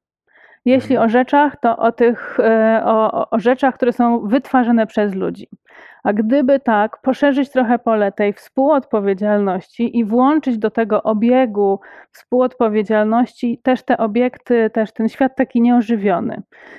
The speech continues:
Speaker 1: Ja już nawet nie mówię o zwierzętach, bo ten dyskurs taki o tym, żeby, e, poszerzać te ws-, te wspólnoty też o zwierzęta i że zwierzęta mają swoje prawa, e, że, że nie wiem, projektowanie dla zwierząt czy, czy uwzględniające zwierzęta, to też jest taka dziedzina, która się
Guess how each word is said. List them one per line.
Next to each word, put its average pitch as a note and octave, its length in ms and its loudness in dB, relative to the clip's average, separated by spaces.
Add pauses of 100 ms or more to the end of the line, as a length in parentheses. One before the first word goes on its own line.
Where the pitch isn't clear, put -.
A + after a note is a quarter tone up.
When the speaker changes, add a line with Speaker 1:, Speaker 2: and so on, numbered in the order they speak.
(160)
Speaker 1:
Ja B3 60 2
już B3+ 100 0
nawet C4 240 2
nie C4 120 4
mówię C4+ 180 2
o A#3 80 0
zwierzętach, A#3 640 2
bo G#3+ 120 -4
ten A3 200 0
dyskurs B3 400 -2
taki A3 320 -4
o A3+ 80 0
tym, A3+ 240 -2
żeby, G#3+ 560 0 (320)
e, G#3 140 -2
poszerzać B3+ 680 2
te A3 80 -4
ws-, - 260 -10
te A3+ 140 0
wspólnoty A#3+ 680 2
też B3+ 240 0
o A3+ 100 0
zwierzęta A3 920 0
i - 60 -6
że G#3 120 -6
zwierzęta G#3+ 440 -4
mają G#3 220 0
swoje G#3 260 -6
prawa, A#3 560 0 (520)
e, G#3+ 320 2
że, G#3 360 -2
że G3+ 100 -2
nie F#3+ 80 0
wiem, F#3 80 -4
projektowanie B3 640 0
dla A#3 160 2
zwierząt A3 720 0
czy, G#3 400 -2
czy A#3+ 100 -4
uwzględniające A3+ 760 0
zwierzęta, A3+ 480 0
to G#3+ 100 -2
też B3 160 -2
jest B3+ 140 -2
taka A3+ 220 0
dziedzina, A3 300 -2
która A3 260 -4
się A3 380 -2